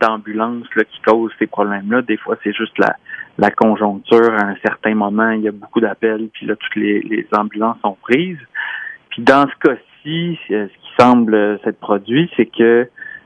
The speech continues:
euh, quand la, le, l'homme de quatre-vingt-huit ans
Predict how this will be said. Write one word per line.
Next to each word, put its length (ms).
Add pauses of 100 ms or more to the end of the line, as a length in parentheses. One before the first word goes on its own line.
(140)
euh, 200 (140)
quand 240
la, 440
le, 920
l'homme 460
de 80
quatre-vingt-huit 680
ans 180